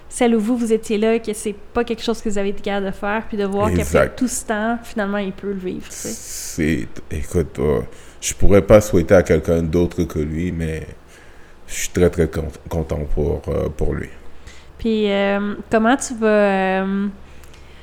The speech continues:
Speaker 1: regarder cette Coupe du Monde-là ? Est-ce que t'es capable de la regarder comme un fan ? Est-ce que tu la regardes comme un, un ancien joueur du Canada ? Est-ce qu'il y a une différence entre toi qui regarde ces matchs-là versus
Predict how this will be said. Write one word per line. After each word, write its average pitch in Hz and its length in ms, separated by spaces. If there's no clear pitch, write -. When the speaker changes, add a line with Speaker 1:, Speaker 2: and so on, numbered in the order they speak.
Speaker 1:
regarder 233 600
cette - 280
Coupe 208 200
du 208 100
Monde-là ? 208 440
Est-ce 220 120
que 226 60
t'es 214 100
capable 226 320
de 226 60
la 208 80
regarder 208 400
comme 202 260
un 190 160
fan ? 262 800
Est-ce - 160
que 202 40
tu - 120
la 190 100
regardes 202 400
comme 196 220
un, 185 580
un 185 640
ancien 233 480
joueur 208 340
du 202 140
Canada ? 196 440
Est-ce 240 220
qu'il 202 120
y 202 80
a - 20
une 220 140
différence 247 540
entre 208 200
toi 233 140
qui 240 100
regarde 214 300
ces 220 100
matchs-là 202 400
versus 208 600